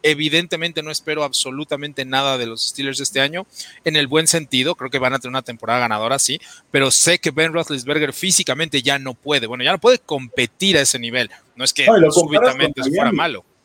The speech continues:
Speaker 2: El juga-, el segundo jugador más grande de Miami tiene treinta años.
Speaker 1: Exactamente.
Speaker 2: El
Speaker 1: Entonces
Speaker 2: más
Speaker 1: creo que,
Speaker 2: segundo.
Speaker 1: claro, sí, sí, sí, T J Flocker. Eh, entonces creo que, eh, creo que parte del problema de esa debacle,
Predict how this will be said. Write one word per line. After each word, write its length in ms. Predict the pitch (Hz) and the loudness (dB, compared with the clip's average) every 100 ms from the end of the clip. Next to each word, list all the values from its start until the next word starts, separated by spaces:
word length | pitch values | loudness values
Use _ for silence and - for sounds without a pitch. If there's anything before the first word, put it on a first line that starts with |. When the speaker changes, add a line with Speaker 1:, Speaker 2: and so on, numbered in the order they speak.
| _ | _
Speaker 2:
El 140 | - 147 | -10 -4
juga-, 260 | 165 165 151 | 4 4 4
el 120 | 160 | 0
segundo 320 | 185 220 247 | 2 4 4
jugador 300 | 233 190 220 | 6 6 6
más 140 | 226 | 2
grande 220 | 202 220 214 | 0 2 2
de 80 | |
Miami 300 | 180 180 214 | 2 0 -2
tiene 240 | 208 214 208 | -4 -6 -6
treinta 340 | 208 214 208 | -8 -10 -8
años. 320 | 202 214 196 | -8 -8 -8
Speaker 1:
Exactamente. 680 | 127 - 143 - 175 226 330 | 0 2 2 0 -2 0 -2
Speaker 2:
El 840 | 294 - _ - - - - - 175 | -6 -8 _ -20 -20 -20 -18 0 4
Speaker 1:
Entonces 100 | 170 | 4
Speaker 2:
más 120 | 208 | 4
Speaker 1:
creo 120 | 220 | 2
que, 200 | 185 170 151 | 2 -2 -4
Speaker 2:
segundo. 220 | - 269 | -4 0
Speaker 1:
claro, 280 | 339 202 233 | 4 4 4
sí, 220 | - 233 | -2 -2
sí, 100 | 254 | -2
sí, 140 | 226 233 | -2 -2
T 100 | 220 | 0
J 120 | 220 | -2
Flocker. 360 | - 240 196 151 _ - - | 0 -2 -2 -6 _ -18 0
Eh, 200 | 160 165 | 2 2
entonces 540 | 156 180 208 196 - _ | -2 -2 0 0 -4 _
creo 420 | 170 165 170 185 | 2 2 2 -4
que, 360 | - 160 175 180 | 0 2 4 2
eh, 500 | 156 143 139 139 139 _ | 0 -2 -2 -2 -6 _
creo 160 | 151 | -8
que 120 | 143 170 _ _ | -4 -6 _ _
parte 360 | 170 160 - 190 | 0 0 2 2
del 160 | 160 | 2
problema 400 | - 139 135 147 | -4 -6 -4 -4
de 60 | 160 | 0
esa 120 | 180 | 0
debacle, 500 | 160 147 160 165 160 | 0 -2 -2 -2 -2